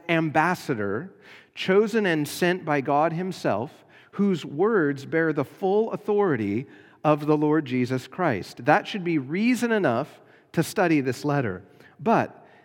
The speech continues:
that answer still falls short of providing an adequate explanation of who wrote the letter, because there are actually two authors. Here at Grace Fellowship Church, we believe that the Holy Scriptures,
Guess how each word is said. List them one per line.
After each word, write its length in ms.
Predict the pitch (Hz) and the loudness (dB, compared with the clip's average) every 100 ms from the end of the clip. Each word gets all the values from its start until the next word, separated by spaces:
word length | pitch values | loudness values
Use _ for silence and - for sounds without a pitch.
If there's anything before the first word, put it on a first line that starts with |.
| - | -4
that 220 | 156 240 | 2 2
answer 500 | 214 214 285 - 131 | 2 -4 -4 -4 -4
still 420 | 131 - 214 233 254 | -4 -6 -2 -2 -2
falls 400 | - 214 196 165 | -4 -4 -4 -6
short 420 | - 247 160 135 | -6 -2 -2 0
of 160 | 151 - | -6 -4
providing 680 | 175 147 160 190 214 180 | -4 -2 -2 0 0 0
an 120 | 147 - | -2 -2
adequate 460 | 165 190 226 - 196 | -2 -2 -2 -4 -2
explanation 840 | 165 - - 156 185 220 120 113 160 - - - | -2 -4 -8 -4 -4 -4 -4 -6 -8 -18 -18 -4
of 180 | 285 156 | -4 -2
who 220 | 180 214 | 0 2
wrote 260 | 180 208 | 2 2
the 100 | 226 | 0
letter, 360 | 220 311 113 - - - _ - | -2 -2 -4 -8 -20 -20 _ -8
because 640 | 135 226 254 127 196 - - - _ | -2 4 4 4 0 -6 -20 -20 _
there 180 | - 165 | -2 2
are 140 | 170 160 | 2 2
actually 720 | 202 220 - 135 117 127 139 - _ - | 0 -2 -4 -2 0 0 -4 -18 _ -6
two 460 | 175 160 139 143 143 | 2 4 4 0 -2
authors. 680 | 143 151 156 123 92 - - _ _ _ _ - | -2 -2 0 -2 -2 -10 -20 _ _ _ _ 0
Here 180 | 160 | 2
at 80 | 165 | 2
Grace 280 | 160 160 156 | 2 2 2
Fellowship 460 | - 151 151 156 - | -2 -2 -2 -4 -4
Church, 340 | 175 156 - | -2 -2 -2
we 160 | 135 180 | -2 0
believe 560 | 202 165 113 107 113 | 2 2 2 0 0
that 160 | 139 127 | -2 -2
the 80 | 123 | -4
Holy 320 | 156 165 202 | -2 -2 -2
Scriptures, 680 | - 170 120 - 113 143 | -2 -4 -4 -4 -4 -4